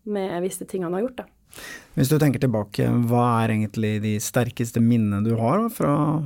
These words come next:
Speaker 2: oppveksten og med han som
Speaker 1: Altså,
Speaker 2: pappa?
Speaker 1: altså, pappa, altså, f-, <laughs> altså, andre fedre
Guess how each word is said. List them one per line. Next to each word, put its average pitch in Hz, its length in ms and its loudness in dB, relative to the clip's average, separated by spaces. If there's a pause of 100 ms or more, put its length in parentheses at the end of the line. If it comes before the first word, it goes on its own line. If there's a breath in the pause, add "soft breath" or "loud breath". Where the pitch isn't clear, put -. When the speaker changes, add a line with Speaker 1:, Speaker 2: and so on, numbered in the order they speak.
(220)
Speaker 2:
oppveksten 135 580 0
og 131 160 4
med 127 140 4
han 127 160 2
som 127 260 0
Speaker 1:
Altså, 277 220 6
Speaker 2:
pappa? 247 480 2
Speaker 1:
altså, 262 240 4
pappa, 294 280 2 (180)
altså, 254 180 2
f-, 254 320 0
<laughs> 269 80 4
altså, 240 240 4
andre 208 440 4
fedre 208 760 2